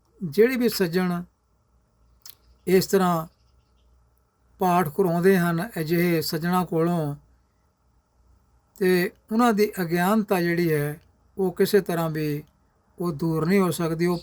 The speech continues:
ਪਾਪ ਕਰਮਾਂ ਤੋਂ ਬਚ ਨਹੀਂ ਸਕਦੇ। ਉਹ ਵੀ ਭਾਗੀ ਹਨ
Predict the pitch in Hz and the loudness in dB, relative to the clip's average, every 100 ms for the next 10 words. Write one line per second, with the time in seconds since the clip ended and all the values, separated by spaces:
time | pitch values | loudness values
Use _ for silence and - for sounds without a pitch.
0 | - 160 160 165 160 160 156 185 151 151 | -4 -2 -2 -2 -4 -4 -4 -4 -6 -4
1 | 156 170 175 - 156 147 143 123 _ _ | -6 -4 -6 -6 -6 -4 -4 -6 _ _
2 | _ _ _ 185 202 220 226 180 135 185 | _ _ _ 0 2 2 2 -2 0 2
3 | 185 190 190 | 2 2 -2